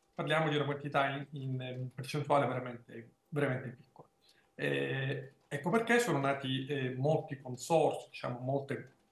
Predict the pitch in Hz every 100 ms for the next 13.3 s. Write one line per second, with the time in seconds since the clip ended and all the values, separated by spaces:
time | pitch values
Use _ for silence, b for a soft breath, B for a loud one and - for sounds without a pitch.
0 | _ _ _ _ - 131 135 151 151 -
1 | - - - _ 156 - 156 151 135 131
2 | 131 175 147 139 139 139 135 131 123 131
3 | 135 120 123 - 208 208 B B 196 233
4 | 226 196 202 175 160 160 151 151 175 151
5 | - 156 151 147 175 180 156 135 - _
6 | _ 143 139 131 127 127 139 180 170 143
7 | 143 147 160 185 180 185 233 196 - _
8 | _ _ _ - 139 147 117 139 170 165
9 | 147 143 143 151 143 170 214 175 185 226
10 | 226 214 190 156 139 135 131 127 123 123
11 | - - - 120 123 117 117 - - 147
12 | 165 175 208 226 254 277 - 139 175 190
13 | - -